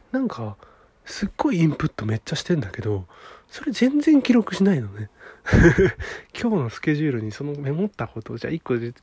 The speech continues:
行しようと思って書いとくとかさ、うーん、あ、この人の話いいな、これを目標にしようと思って目標をは-、紙に書いて貼り出すとかさ、待ち受けにさっきね、するとか。私も待ち受け全部してるんですよ。年収五千万とか、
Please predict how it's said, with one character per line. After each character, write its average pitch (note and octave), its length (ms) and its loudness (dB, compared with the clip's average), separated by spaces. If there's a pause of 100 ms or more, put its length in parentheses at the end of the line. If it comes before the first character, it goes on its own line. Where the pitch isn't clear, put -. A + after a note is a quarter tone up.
行 D#3+ 200 -4
し - 120 -8
よ E3 100 0
う B2+ 40 -4
と - 80 -6
思 A2+ 140 -8
っ - 20 -8
て - 180 -10
書 - 80 -2
い E3+ 80 0
と A#2+ 80 -10
く - 80 -14
と - 80 -12
か B2 100 -12
さ、 B2 240 -10 (640)
う D3 40 -8
ー B2+ 520 -6
ん、 D#3+ 40 -2
あ、 C3+ 100 0
こ C#3 120 -8
の C#3+ 60 -6
人 D3 120 -10
の A#2 60 -6
話 A#2 300 -6
い A#2+ 40 -4
い - 20 -4
な、 G#2+ 200 -8
こ - 140 -8
れ B2 60 -2
を B2+ 40 -4
目 B2 160 -6
標 C3 200 -4
に A#2+ 80 -6
し - 80 -14
よ B2+ 80 -6
う B2 40 -12
と - 60 -14
思 A2 100 -10
っ - 20 -10
て A2+ 80 -14
目 A2 240 -10
標 D3 200 -10
を C3 60 -10 (160)
は-、 - 200 -10 (220)
紙 D3 140 -4
に B2 220 -4 (500)
書 D3 80 0
い C3 60 0
て - 80 -10
貼 - 140 -6
り C3+ 80 0
出 D#3 100 0
す - 80 -12
と - 60 -16
か - 100 -18
さ、 - 200 -16 (960)
待 A#2 160 -6
ち C#3 80 -2
受 C3 80 -6
け C3+ 60 0
に B2 60 -2
さ B2+ 80 -4
っ - 20 -4
き - 100 -10
ね、 A#2+ 140 -6
す C3 140 -6
る A#2 80 -4
と A#2 100 -8
か。 - 120 -14
私 F3+ 260 -4
も F3 180 0
待 E3 120 -6
ち F3 60 -6
受 D#3+ 180 -4
け - 0 -
全 D3 200 -4
部 A2 60 -6
し - 60 -14
て - 80 -6
る A#2+ 100 -2
ん A2 40 -6
で G#2+ 80 -8
す - 60 -16
よ。 A2+ 80 -10
年 A#2 180 -2
収 A#2 160 -6
五 A2+ 160 -6
千 A#2 260 -2
万 A2 200 -6
と G#2+ 80 -12
か、 A2 260 -10